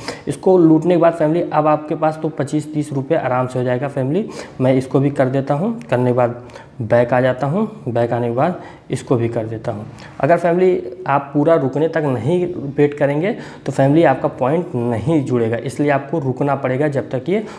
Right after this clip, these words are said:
हो ना जाए। Boom family मैंने यहाँ से पच्चीस point available यहाँ से कर लिया और daily base पे family आपको पच्चीस रु-,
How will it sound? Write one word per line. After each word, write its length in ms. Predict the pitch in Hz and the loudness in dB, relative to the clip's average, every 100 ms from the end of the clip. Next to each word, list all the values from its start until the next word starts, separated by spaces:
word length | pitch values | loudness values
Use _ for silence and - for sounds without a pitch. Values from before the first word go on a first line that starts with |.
| - | -8
हो 200 | - 131 | 0 2
ना 140 | 117 | 2
जाए। 240 | 107 107 101 101 - 143 | -2 -4 -6 -14 -18 -10
Boom 160 | 170 | -6
family 240 | 165 156 165 | 0 2 2
मैंने 200 | 147 156 | 2 2
यहाँ 160 | 143 | 0
से 140 | 147 180 | 0 -4
पच्चीस 420 | - 123 156 156 | -2 -2 0 -2
point 320 | 156 139 151 | 0 0 0
available 460 | - 127 127 139 151 | -4 -4 -2 0 0
यहाँ 180 | 123 123 | 0 -2
से 120 | 156 | -4
कर 180 | - 123 | 0 2
लिया 240 | 123 156 | 4 2
और 180 | - 139 | 2 0
daily 260 | 113 165 180 | 4 6 6
base 200 | 170 156 | 4 2
पे 80 | 160 | 0
family 340 | 151 143 143 | -4 -4 0
आपको 240 | 139 135 160 | 0 0 -2
पच्चीस 480 | 151 - 151 131 | -2 -4 -2 -4
रु-, 100 | 139 | -4